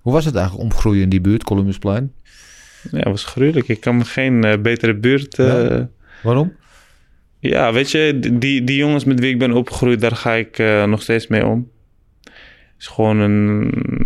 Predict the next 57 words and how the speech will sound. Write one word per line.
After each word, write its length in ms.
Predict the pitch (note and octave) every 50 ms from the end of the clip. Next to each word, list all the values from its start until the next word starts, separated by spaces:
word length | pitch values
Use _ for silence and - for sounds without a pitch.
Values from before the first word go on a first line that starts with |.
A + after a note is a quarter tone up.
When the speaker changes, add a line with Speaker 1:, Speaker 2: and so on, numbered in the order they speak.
| - - - - - - - G#2
Speaker 2:
eh, 480 | G#2 - - G#2 - - - - - -
ja, 140 | - - - -
ik, 220 | G2 G2+ G2 -
ik 180 | - - - -
zeg 120 | - D3
je 80 | C3+ B2
eerlijk, 240 | C3+ C#3 B2 A#2
ik 120 | B2 B2+ A#2+
ben 140 | C3+ C#3 C#3
daar 180 | C#3 C3+ B2
opgegroeid 680 | - C3 B2+ - - - C#3 C3 C3+ C3 C3 C3 - -
en 340 | - A2 G#2+ G#2+ G#2+ G#2+ A2 A2 -
ik 140 | B2 -
ken 140 | - - B2
niks 200 | A#2+ A#2+ A#2 -
anders. 420 | - G2+ G2 G#2 - - - - _ _ _ _ _ _ _ _ _ _ _ _ _ -
Speaker 1:
Nee. 260 | - G2 F#2+ F2+ F2 - _ _ _
Maar 120 | - G#2+
had 100 | A#2 B2
je 60 | A2+ B2
een 60 | A2+
goede 300 | G#2+ G#2 C#3 C#3 C#3 C3+
jeugd? 320 | C3+ C3 C3 C3+ C#3 B2+
Was 200 | B2+ B2 A2+ -
het, 100 | - A#2
was 180 | G2+ A2 A2+ G#2+
het 100 | G#2+ G#2+
een 80 | A#2
moeilijke 380 | A#2 A#2+ C3 C3+ C3+ - C3 A#2+
jeugd? 380 | A#2+ A#2+ A#2+ B2 B2+ B2 - -
Of, 120 | G#2+ F#2
eh? 80 | G#2 G#2+
Speaker 2:
Nee, 320 | - G3 A#3+ F4 F4+ D4+
nee, 100 | D4 C4+
ik 80 | D3 -
had 140 | F#3+ F#3+ -
gewoon 180 | - G#3 G3+
een 100 | F#3+ F#3+
normale 420 | F#3+ F#3+ F#3 F#3 F3+ F3 E3+ D3 A#2
jeugd. 240 | A2+ G#2+ G#2+ A2+ A2+
Speaker 1:
Ja. 300 | A2 G#2 G2 F#2 F2+ F#2
Speaker 2:
Vroeger 140 | G2 G2 F#2 _ - - - _
Speaker 1:
Was 140 | - - -
je 60 | B2
Speaker 2:
hadden 200 | B2 A2+ A#2 A#2
we, 60 | A#2
Speaker 1:
lastige 300 | A#2+ A#2+ G#2+ A#2 A#2 B2
jongen? 260 | B2 A#2+ A#2 B2+ B2+
Speaker 2:
vroeger 340 | C3 - - B2 B2 A2+ A#2+
hadden 180 | A#2 A2+ G#2 G#2
we 60 | G#2
geen 160 | - A#2+ G#2+
telefoons, 640 | - A2+ A2 G#2 - - A#2 A2+ A#2 A#2 A#2 A2+ -
geen 220 | - - G#2+ G2
internet, 440 | - A2+ A2+ - A2 A2+ A2+ A2 A2
Speaker 1:
Nee. 100 | G#2 G#2
Speaker 2:
dus 300 | G#2+ G#2+ G2+ - - -